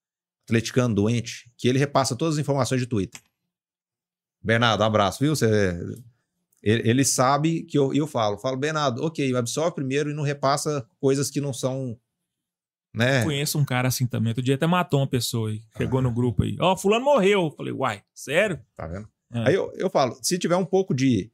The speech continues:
Speaker 1: é, tem coisas que são fora do normal. Agora, se tem um pouco de, ah, isso aqui tá relacionado, isso aqui pode,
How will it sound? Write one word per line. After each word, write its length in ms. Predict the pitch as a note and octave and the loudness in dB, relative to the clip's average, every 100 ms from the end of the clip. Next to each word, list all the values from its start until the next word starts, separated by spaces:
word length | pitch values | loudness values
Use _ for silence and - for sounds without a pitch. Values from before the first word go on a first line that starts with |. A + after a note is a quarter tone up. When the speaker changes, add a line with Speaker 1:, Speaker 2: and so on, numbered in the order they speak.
| _ _ _ | _ _ _
Speaker 1:
é, 320 | - F#2 E2+ - _ _ | -2 -2 -2 -8 _ _
tem 140 | E3 G#3+ | -4 -2
coisas 340 | B2 B2+ D3+ | 2 2 2
que 80 | - | -2
são 840 | E3+ E3+ F#3+ G#3 F#3 C3+ G2+ F2+ - _ _ _ _ _ _ _ - | -2 -2 -4 -6 -4 -4 -4 -8 -14 _ _ _ _ _ _ _ 0
fora 300 | D3 D3+ G#2 | 2 4 2
do 140 | A2+ | 0
normal. 500 | G#2+ F#2 E2 D2+ _ _ _ _ _ _ _ - | 0 0 -4 -6 _ _ _ _ _ _ _ -4
Agora, 380 | G3+ A#2 F#2+ | 2 2 2
se 140 | - E3 | -2 -4
tem 120 | F3+ | -4
um 120 | F#3+ | -4
pouco 320 | - D#3 - | -2 -2 -2
de, 360 | G#2 G#2 F2+ - _ _ _ _ _ _ _ _ _ - | -2 0 -2 -4 _ _ _ _ _ _ _ _ _ -2
ah, 160 | F#3 | 0
isso 120 | F3 | 2
aqui 200 | E3+ F#3+ | 0 -4
tá 140 | F3 F#3 | -2 2
relacionado, 720 | D#3+ C3+ - A#2+ C3+ C#3+ B2+ | 2 2 0 -2 -2 -2 -2
isso 160 | A#2 B2 | -4 -6
aqui 340 | B2+ C#3 A#2 _ | -4 -6 -6 _
pode, 300 | - C#3 C3 | 0 0 0